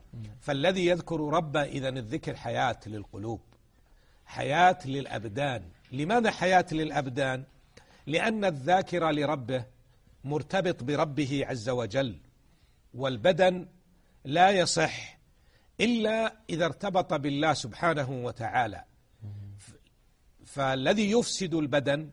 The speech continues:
Speaker 2: هو الشيطان، والشيطان يجري من ابن آدم
Speaker 1: مجرى.
Speaker 2: مجرى الدم. فإذا جاء هذا الذكر خنس وخنس الشيطان، فإذا هو حياة للأبدان.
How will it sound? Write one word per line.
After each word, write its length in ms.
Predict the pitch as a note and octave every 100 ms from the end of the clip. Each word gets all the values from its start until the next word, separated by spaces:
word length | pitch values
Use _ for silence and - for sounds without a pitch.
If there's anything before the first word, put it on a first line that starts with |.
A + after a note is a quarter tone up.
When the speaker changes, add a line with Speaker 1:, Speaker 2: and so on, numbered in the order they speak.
| -
Speaker 2:
هو 160 | C#3+
الشيطان، 560 | C#3+ - A2+ - B2+ G2+ - _ _ _ -
والشيطان 540 | C3+ - C#3 C3 F3
يجري 400 | E3 F3+ D#3+ D#3+
من 120 | C#3+ C3+
ابن 160 | A#2
آدم 460 | C3 C#3+ C#3+ E3 F3 -
Speaker 1:
مجرى. 320 | G2 F#2+ F#2 - _ _
Speaker 2:
مجرى 380 | C3+ D#3 C3+ C#3
الدم. 440 | A2 D3+ F3 A#2+ - - _
فإذا 420 | - D3 D3+ C#3+
جاء 340 | C#3+ G#3 A3 F3+
هذا 240 | F3+ D#3+
الذكر 460 | C#3 D#3 G3+ A3 - - _ _ -
خنس 460 | E3 G#3+ A3+ - F#3 F#3 - -
وخنس 580 | C3 B2+ G3 A3 F#3
الشيطان، 560 | E3 - B2+ A#2 B2+ G#2 - _ _ _ _ _ _ _
فإذا 540 | B2 C#3+ D3 D3 A#2+
هو 260 | C3 C3 C3+ _ _ -
حياة 520 | - C3 C#3 D#3 F3 -
للأبدان. 560 | A#2+ A#2+ A2+ G2 A2+